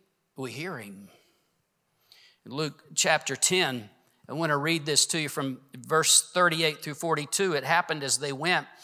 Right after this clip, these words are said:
that he entered a certain village, and a certain woman named Martha welcomed him into her house. And she had a sister called Mary, who also sat at Jesus' feet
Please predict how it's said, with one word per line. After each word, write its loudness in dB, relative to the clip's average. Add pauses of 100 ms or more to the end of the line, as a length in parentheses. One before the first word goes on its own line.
(280)
that 0
he -2
entered 2
a 0
certain 2
village, 0
and -4
a -4
certain 2
woman -2
named -6
Martha 2
welcomed -2
him -8
into -2
her -2
house. 6
And -4
she -2
had 4
a 0
sister 4
called 0
Mary, 2 (320)
who -2
also 6
sat 4
at -2
Jesus' 2
feet 0